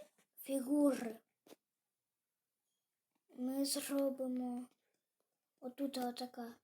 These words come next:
штука, огонь, буде огонь. Или грязь. Грязь, да. Буде грязь. Точно.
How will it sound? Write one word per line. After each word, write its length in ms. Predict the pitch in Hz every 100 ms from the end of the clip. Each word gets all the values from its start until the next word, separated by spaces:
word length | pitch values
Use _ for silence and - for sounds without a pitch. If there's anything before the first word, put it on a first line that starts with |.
| _
штука, 680 | - - 294 349 339 247 247
огонь, 340 | 240 254 233 - _
буде 380 | 247 262 254 247
огонь. 360 | 247 233 233 240 _ _ _ _ _ _ _ _ _ _ _ _ _ _ _ _ _ _ _ _
Или 240 | 262 262 277
грязь. 800 | 302 302 285 247 247 - - _ - _ _
Грязь, 720 | 311 320 320 311 269 254 - - _
да. 200 | - 240 - - - _ _ _ _ _ _ 269
Буде 260 | 277 277
грязь. 640 | - 294 285 240 247 - _ - - - - _ _ _ _ -
Точно. 380 | 233 240 -